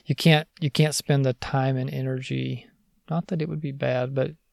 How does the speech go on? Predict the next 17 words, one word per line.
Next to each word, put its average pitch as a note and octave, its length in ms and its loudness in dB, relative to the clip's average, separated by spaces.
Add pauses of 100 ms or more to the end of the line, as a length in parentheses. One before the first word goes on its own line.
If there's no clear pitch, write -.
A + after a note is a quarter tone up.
(160)
practically C3+ 540 -2
you're C3 140 -2
probably B2+ 280 -4
not C#3 160 -4
going C3 240 -2
to, B2+ 200 -2 (300)
for E3 200 -6
each E3+ 260 4
different C#3+ 380 2
friend C#3 340 0
and C3 100 -4
each C3+ 240 -4
different C#3+ 360 -4
belief C3 560 -6
that C#3 100 -4
you C#3+ 160 -6
have. C#3 560 -6